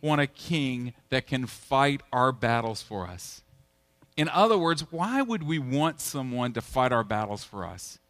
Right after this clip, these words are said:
unless we felt like that we weren't capable of fighting our own battles? Or maybe we're afraid, or maybe we would just want someone who's strong enough to protect us. Someone who can kim-, come in and, get this,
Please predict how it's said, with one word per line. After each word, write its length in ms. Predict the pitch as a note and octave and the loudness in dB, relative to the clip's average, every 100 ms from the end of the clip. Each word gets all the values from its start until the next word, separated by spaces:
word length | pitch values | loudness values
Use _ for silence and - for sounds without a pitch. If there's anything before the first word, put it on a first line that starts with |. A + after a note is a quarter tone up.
| _ _ _ _ _ | _ _ _ _ _
unless 360 | D3 D3 E3+ - | 0 4 4 4
we 180 | D#3+ A3 | -2 -4
felt 240 | - D#3+ | 0 0
like 240 | B2 B2+ - | 2 -2 -2
that 160 | - | -8
we 180 | C3+ E3+ | -2 -2
weren't 300 | F3+ D3+ - | 2 0 -2
capable 680 | - - F#3 G3+ D#3+ B2+ A#2+ | -14 -2 -2 -2 -4 -4 -4
of 100 | - | -6
fighting 520 | - - B2+ C3 B2+ B2 _ - | -8 0 0 2 -2 -6 _ -2
our 160 | A#2 - | -2 0
own 280 | C#3 D3 C#3+ | -2 -2 0
battles? 560 | G#2+ F#2+ F#2 G#2+ - - _ _ _ - | -2 -2 -6 -10 -14 -14 _ _ _ 2
Or 100 | D3+ | 4
maybe 580 | F3+ A#3 G3+ F#3 F3 - _ | 6 6 4 2 0 -4 _
we're 220 | D3 C#3+ | 2 4
afraid, 760 | B2 - D3 D#3 C3 G#2 G2+ A#2+ _ _ - | 4 -2 -4 0 2 0 -4 -8 _ _ 2
or 100 | D3+ | 4
maybe 460 | E3 A3+ F#3+ F3+ | 4 4 2 0
we 220 | C#3 F3 | 0 0
would 160 | G3+ F#3+ | -2 -2
just 200 | E3 - | -4 -4
want 240 | D#3 C#3+ | -4 -4
someone 760 | - - G3 G#3+ F#3 C3 A#2 A#2 | -4 -6 -2 -2 -2 -2 -4 -4
who's 220 | A2+ A#2+ | -4 -4
strong 460 | - - D3+ D#3 D3+ | -4 -6 -4 -2 -2
enough 240 | D3 C#3+ | -4 -4
to 100 | D#3+ | -6
protect 420 | C#3+ C#3+ F#3 F#3+ | -8 -2 -2 -2
us. 360 | A#2 - - - _ _ _ _ _ _ _ | -6 -6 -10 -14 _ _ _ _ _ _ _
Someone 580 | - G3 A3 G#3+ F#3+ E3+ | -4 2 4 4 4 2
who 160 | D#3 | 0
can 200 | F3+ E3+ | -2 -4
kim-, 400 | C#3+ - G#3 G#3 - | -6 -4 -2 -2 -4
come 240 | F3+ G3+ | 2 2
in 220 | E3+ C3+ | 4 2
and, 120 | B2+ A#2+ | 0 0
get 200 | D#3 C#3+ | 0 2
this, 340 | B2+ F#2+ - | 0 0 -6